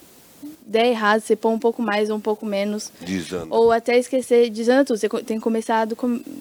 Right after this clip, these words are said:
Speaker 1: do começo, não tem, tipo, "Ai, tem como arrumar aqui."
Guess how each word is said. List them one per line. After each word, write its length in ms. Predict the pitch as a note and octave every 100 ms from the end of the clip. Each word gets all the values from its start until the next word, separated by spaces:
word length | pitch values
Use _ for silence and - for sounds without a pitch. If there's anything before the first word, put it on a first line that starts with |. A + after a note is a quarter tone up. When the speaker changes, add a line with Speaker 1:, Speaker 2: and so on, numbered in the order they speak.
| - A3
Speaker 1:
do 180 | G3+ -
começo, 420 | C#4+ B3 F#3+ F#3
não 80 | F#3
tem, 200 | G3+ G3+
tipo, 380 | - G#3+ F#3+ F#3+
"Ai, 380 | G3 G#3 F#3 F#3 - - _
tem 140 | G#3+ G#3+
como 460 | A3+ A3 G#3+ G3 -
arrumar 400 | G#3 A3 G#3 F#3+
aqui." 380 | G3 - F3+